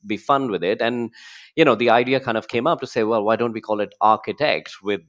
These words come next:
A R K in it and everything, right?" And it sounds fairly cool. And, and I've got quite a lot of questions around it, right? I mean, people ask me, "So why Architect?" and everything.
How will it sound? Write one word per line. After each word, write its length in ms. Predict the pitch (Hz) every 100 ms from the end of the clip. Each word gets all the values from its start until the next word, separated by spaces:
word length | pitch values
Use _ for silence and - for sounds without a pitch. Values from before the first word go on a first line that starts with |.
| _
A 140 | 101 104
R 200 | 95 95
K 400 | - 123 90 -
in 100 | 113
it 260 | 101 - -
and 120 | 98
everything, 440 | 90 92 95 92 82
right?" 300 | 85 117 131
And 140 | 135
it 100 | 135 _ _
sounds 300 | 156 156 160
fairly 220 | 151 156
cool. 320 | 165 - 143
And, 180 | 107 113 -
and 100 | 127
I've 220 | 131 127
got 240 | 139 151
quite 160 | - 135
a 40 | 123
lot 140 | 127
of 100 | 127
questions 400 | - 139 - 113
around 300 | 104 107 113
it, 160 | 80 -
right? 220 | 85 95
I 40 | 92
mean, 200 | 92 87
people 240 | 90 98
ask 180 | 101 -
me, 60 |
"So 160 | 101 120
why 240 | 123 175
Architect?" 640 | 139 117 - 113 90 90 -
and 100 | 92
everything. 520 | 101 98 - 76